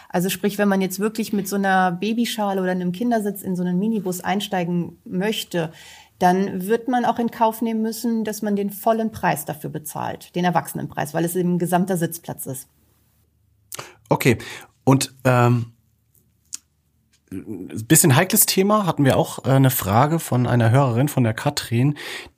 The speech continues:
Speaker 2: die fragt, wie steht ihr denn zum Thema Rollerfahren mit Kind oder wie ist das grundsätzlich, Rollerfahren
Speaker 1: Mhm.
Speaker 2: mit Kind?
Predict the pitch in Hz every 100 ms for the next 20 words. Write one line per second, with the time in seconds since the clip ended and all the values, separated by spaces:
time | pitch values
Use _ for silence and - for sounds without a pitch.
0 | - - - - 131 151 - - - 113
1 | 113 117 139 - - 113 113 123 143 151
2 | 156 - - - 127 135 113 117 117 117
3 | 117 117 117 117 113 107 107 101 107 127
4 | - 110 104 - 101 - - 127 190 -
5 | 110 104 107 - - 127 117 - 107 98
6 | - 165 156 - _ 98 - 127 131 202
7 | - - 107 131 175 -